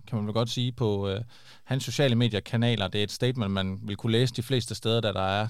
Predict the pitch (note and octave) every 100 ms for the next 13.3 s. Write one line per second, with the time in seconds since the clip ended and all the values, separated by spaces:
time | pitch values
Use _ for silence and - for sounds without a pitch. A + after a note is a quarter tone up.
0 | - G#2+ G2 F#2+ F#2+ - A2+ G2+ A#2+ C3
1 | A2 G#2 F#2+ G2 C3+ A2+ G#2 - - -
2 | - - - B2 B2+ D3+ E3 C#3 A#2 C3
3 | B2 B2 C#3 C#3+ A#2 A#2 G#2+ G#2 G#2 C3
4 | C3+ B2 C#3+ F#3 D3+ C#3 A#2+ - E3 E3+
5 | G#2 G2 - - - A#2 - A#2+ A#2+ A2+
6 | B2 - E3 C#3 C3 C3+ A#2+ G#2+ G#2 G#2
7 | B2 - A#2+ A#2 A2+ G#2 - D3+ G3+ D3
8 | D#3 C3+ A#2+ D3+ C3+ G#2 G2+ B2 B2+ B2+
9 | A2+ - - - - - - B2+ A#2+ C3
10 | - D3 E3 C3 A#2+ A#2 G2 G#2+ G#2 G2+
11 | G2+ - C#3+ - G#2+ G2+ F#2 F#2 A#2 B2+
12 | C#3+ A2+ F#2 F#2 F#2 F2+ D#3+ E3 A2 F#2+
13 | F#2 F2+